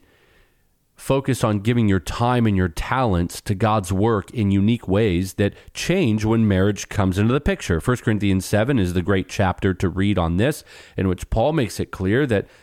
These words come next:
once you get married, you need to please your husband or you need to please your wife, their time,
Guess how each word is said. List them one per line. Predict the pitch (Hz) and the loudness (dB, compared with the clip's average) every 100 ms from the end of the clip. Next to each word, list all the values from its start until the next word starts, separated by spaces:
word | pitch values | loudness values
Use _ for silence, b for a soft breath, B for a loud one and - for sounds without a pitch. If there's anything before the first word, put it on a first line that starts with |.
| b | b
once | 117 151 - | -2 -2 -2
you | 104 | -2
get | 98 | -2
married, | 90 95 101 143 | 0 2 2 2
you | 110 | 0
need | 104 | 0
to | 107 | 0
please | - - 110 104 101 | -2 -4 0 0 2
your | 98 | 0
husband | 87 92 98 139 | 0 -2 0 -2
or | 120 | 0
you | 98 | 0
need | 107 | -2
to | 101 | -4
please | - 95 92 87 | -4 -4 -4 -2
your | 85 | -2
wife, | 76 82 131 - | -2 0 -2 -2
their | 98 107 | -2 -2
time, | - 90 85 104 | -4 -4 -2 -2